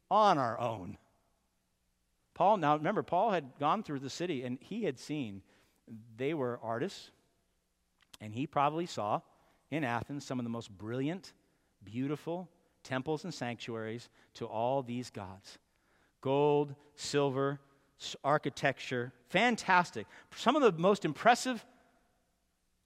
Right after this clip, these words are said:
temples and idols to false gods in the entire Roman Empire that Paul saw here. But as you know, the greatest temples and altars in Athens, made by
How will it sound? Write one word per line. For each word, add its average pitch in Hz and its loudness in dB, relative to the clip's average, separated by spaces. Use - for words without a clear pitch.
temples 202 4
and 170 0
idols 175 6
to 160 -4
false 175 4
gods 165 6
in 156 -2
the 156 0
entire 160 6
Roman 147 4
Empire 113 0
that 120 -4
Paul 131 -2
saw 107 -4
here. 101 -10
But 135 2
as 170 2
you 202 -2
know, 180 2
the 156 0
greatest 165 0
temples 127 -4
and 131 -4
altars 123 -4
in 120 -6
Athens, 117 -6
made 156 2
by 156 8